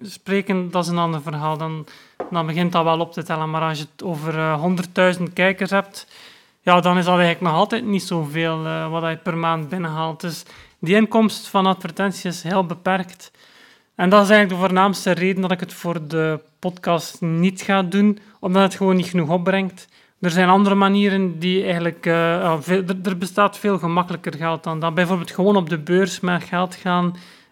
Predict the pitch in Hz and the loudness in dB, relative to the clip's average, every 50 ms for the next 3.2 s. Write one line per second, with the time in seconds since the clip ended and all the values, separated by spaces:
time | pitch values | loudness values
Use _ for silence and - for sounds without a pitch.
0 | _ - 220 180 170 165 165 165 165 170 208 220 190 - 175 175 165 156 160 180 | _ -8 -4 -2 0 2 2 2 0 -2 -4 -6 -4 0 0 0 2 2 0 0
1 | 190 196 196 190 170 165 160 143 131 170 180 196 190 175 180 175 160 147 165 165 | 2 2 2 0 0 -2 -6 -4 -2 0 2 2 2 0 -2 -4 -4 -2 0 0
2 | 175 175 170 175 - 196 - 180 180 185 185 180 185 185 185 185 185 185 180 180 | 0 0 0 -2 -6 -6 -2 0 0 0 0 0 0 0 0 0 0 0 0 0
3 | 180 180 180 175 | 0 0 0 -2